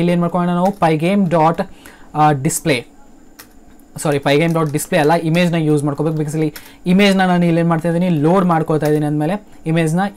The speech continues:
ಯೂಸ್ ಮಾಡ್ಕೋಬೇಕಾಗುತ್ತೆ. ಅದಾದಮೇಲೆ ನಾನು ಏನು ಮಾಡ್ತೀನಿ, ಇಲ್ಲೊಂದು raw ಸ್ಟ್ರಿಂಗ್ನ ಯೂಸ್ ಮಾಡ್ಕೊಳ್ತೀನಿ. Okay, so ಅದರೊಳಗೆ first of all ರಿಸೋರ್ಸ್ನ ಕೊಡೋಣ. ಅದಾದಮೇಲೆ ಬ್ಯಾಕ್ ಸ್ಲ್ಯಾಶ್ ಕೊಟ್ಬಿಟ್ಟು ನಾನು ಏನು ಮಾಡ್ತೀನಿ, ಎಸ್ ಎನ್ ಎ ಕೆ ಸ್ನೇಕ್ ಡಾಟ್ ಜೆ ಪಿ ಜಿ ಅಂತ ನಾನು ಸ್ನೇಕ್ನ load ಮಾಡ್ಕೊಳ್ತೀನಿ. Okay, so ಇವಾಗ ಏನಾಯಿತು, ನಮ್ಮದು snake construct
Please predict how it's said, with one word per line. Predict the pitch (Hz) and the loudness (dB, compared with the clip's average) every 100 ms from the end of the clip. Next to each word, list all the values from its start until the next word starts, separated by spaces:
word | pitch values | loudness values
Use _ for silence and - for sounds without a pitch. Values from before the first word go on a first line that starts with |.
| 160 | -2
ಯೂಸ್ | 147 135 | 0 -2
ಮಾಡ್ಕೋಬೇಕಾಗುತ್ತೆ. | 131 123 120 131 - - - | -8 -10 -10 -12 -18 -20 -6
ಅದಾದಮೇಲೆ | 151 156 160 170 165 | 2 2 2 2 0
ನಾನು | 160 | 0
ಏನು | 165 | -2
ಮಾಡ್ತೀನಿ, | 156 165 165 | -2 -2 -2
ಇಲ್ಲೊಂದು | 165 160 147 | 0 0 2
raw | 147 165 | 2 0
ಸ್ಟ್ರಿಂಗ್ನ | - 170 165 156 | -4 -2 0 0
ಯೂಸ್ | 160 160 165 | -2 0 -2
ಮಾಡ್ಕೊಳ್ತೀನಿ. | 156 170 175 208 208 - - - 156 | 0 -2 -2 -6 -8 -20 -20 -12 -4
Okay, | 202 202 | -2 0
so | 180 170 | 0 2
ಅದರೊಳಗೆ | 175 175 180 180 - - - | 2 2 0 -4 -14 -14 -8
first | 160 160 | -6 -4
of | 165 | -2
all | 156 156 | -2 0
ರಿಸೋರ್ಸ್ನ | 185 175 185 180 | 0 -2 -2 -2
ಕೊಡೋಣ. | 170 196 208 160 | 0 0 0 0
ಅದಾದಮೇಲೆ | 151 156 165 175 202 - - - 139 | 2 2 0 -2 -4 -10 -20 -16 -2
ಬ್ಯಾಕ್ | 139 - 185 | -2 0 0
ಸ್ಲ್ಯಾಶ್ | 170 - 170 | 0 0 -4
ಕೊಟ್ಬಿಟ್ಟು | 160 165 175 | -2 -2 -2
ನಾನು | 165 | 0
ಏನು | 165 | -2
ಮಾಡ್ತೀನಿ, | 156 180 233 - - - - | -2 -4 -6 -10 -20 -20 -8
ಎಸ್ | 156 175 | -4 -2
ಎನ್ | |
ಎ | 160 | 0
ಕೆ | 151 135 | 0 0
ಸ್ನೇಕ್ | 175 165 | -2 0
ಡಾಟ್ | 170 160 | 0 2
ಜೆ | 147 143 | 0 0
ಪಿ | 147 | 0
ಜಿ | 151 | 0
ಅಂತ | 151 233 - - - - | 2 0 -2 -20 -16 -4
ನಾನು | 156 - | -4 -2
ಸ್ನೇಕ್ನ | 170 160 220 165 | -4 0 2 2
load | 151 131 | 2 0
ಮಾಡ್ಕೊಳ್ತೀನಿ. | 117 113 117 127 | -4 -8 -8 -12
Okay, | 151 170 170 | -4 -4 -2
so | 170 170 | -2 0
ಇವಾಗ | 170 175 180 | 0 0 0
ಏನಾಯಿತು, | 175 185 | -2 -2
ನಮ್ಮದು | 175 170 | -2 -4
snake | - 170 165 170 | -2 -4 -2 -4
construct | 156 - 175 | -4 -4 -6